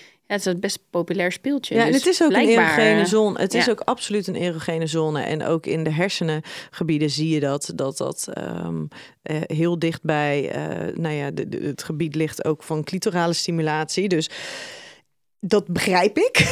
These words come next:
Speaker 2: <laughs>
Speaker 1: In theorie.
Speaker 2: Theorie <laughs> begrijp ik heel goed.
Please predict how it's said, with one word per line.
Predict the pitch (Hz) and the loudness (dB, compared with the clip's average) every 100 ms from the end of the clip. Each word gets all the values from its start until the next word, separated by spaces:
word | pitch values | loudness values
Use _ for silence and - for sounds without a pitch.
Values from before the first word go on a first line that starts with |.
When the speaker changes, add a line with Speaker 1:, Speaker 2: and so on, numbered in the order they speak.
| 539 523 508 403 | 0 -4 -4 2
Speaker 2:
<laughs> | 320 587 494 - 427 - - 539 _ | 2 2 -2 2 2 0 -4 -4 _
Speaker 1:
In | 214 196 | -4 2
theorie. | 208 196 196 196 | 6 6 6 8
Speaker 2:
Theorie | 339 320 320 381 403 571 440 381 | 8 8 6 8 6 4 -6 -8
<laughs> | 359 - - 277 | -12 -10 2 2
begrijp | - - 254 320 320 | 2 -2 4 4 4
ik | 254 | 0
heel | 285 294 | 2 2
goed. | 262 427 | 6 6